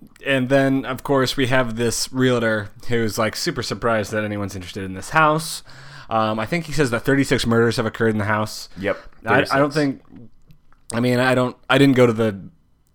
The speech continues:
Speaker 1: effort of tallying up as many as we know and the ones we don't know,
Speaker 2: If
Speaker 1: but
Speaker 2: we had more time, we would do that.
Speaker 1: Yeah, I don't even,
Speaker 2: I'm
Speaker 1: I don't, I
Speaker 2: sure
Speaker 1: think there's probably some unaccounted for ones in there, too.
Speaker 2: Oh, for sure. Like, the two women we meet later, I don't think that they would,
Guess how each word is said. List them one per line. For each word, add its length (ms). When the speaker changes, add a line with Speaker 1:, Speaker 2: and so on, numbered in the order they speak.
Speaker 1:
effort 320
of 180
tallying 480
up 340
as 200
many 240
as 120
we 100
know 300
and 120
the 40
ones 200
we 80
don't 240
know, 220
Speaker 2:
If 80
Speaker 1:
but 100
Speaker 2:
we 60
had 120
more 140
time, 300
we 80
would 180
do 180
that. 300
Speaker 1:
Yeah, 300
I 80
don't 140
even, 180
Speaker 2:
I'm 80
Speaker 1:
I 20
don't, 140
I 20
Speaker 2:
sure 80
Speaker 1:
think 120
there's 140
probably 420
some 160
unaccounted 440
for 200
ones 240
in 80
there, 120
too. 300
Speaker 2:
Oh, 160
for 140
sure. 180
Like, 180
the 80
two 180
women 280
we 80
meet 180
later, 480
I 140
don't 360
think 180
that 260
they 140
would, 180